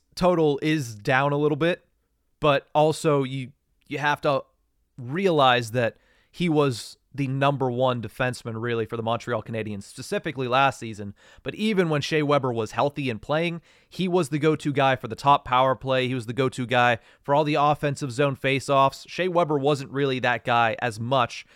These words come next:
to the latter stages of his career in Montreal. So that's, Petrie did take a step back as, as far as his role when he came to Pittsburgh. But you do hope that you get a little bit more than, what, twenty-six points is what he has right now.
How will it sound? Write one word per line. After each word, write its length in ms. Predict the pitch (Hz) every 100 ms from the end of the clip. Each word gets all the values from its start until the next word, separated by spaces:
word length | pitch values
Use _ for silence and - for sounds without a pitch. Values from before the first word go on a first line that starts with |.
| _ _
to 100 | -
the 80 | 147
latter 300 | 127 127 131
stages 340 | - 123 113 110
of 80 |
his 140 | 113 104
career 340 | 123 120 113
in 60 | 110
Montreal. 480 | 110 107 113 110 101
So 100 | 107
that's, 380 | 143 165 - - _ _ -
Petrie 300 | 196 175 165
did 240 | 131 156
take 180 | 156 143
a 60 | 131
step 280 | - 139
back 300 | - 131 123
as, 160 | 131 113 147
as 100 | -
far 220 | 147 131
as 80 | 131
his 160 | 117
role 360 | 107 127 135 120
when 120 | 113
he 40 |
came 180 | 107 117
to 60 | 107
Pittsburgh. 460 | 123 - 113 104 - - -
But 120 | 156
you 100 | 180
do 220 | 151 208 151
hope 200 | 151 -
that 120 | 135
you 80 | 127
get 160 | 135
a 40 | 131
little 160 | 131
bit 100 | 120
more 160 | 123 120
than, 100 | 110
what, 180 | 107 -
twenty-six 480 | 131 131 - 117
points 300 | - 127 107
is 80 | 101
what 120 | 107
he 60 | 104 110
has 220 | 107 104
right 140 | 107 107
now. 220 | 95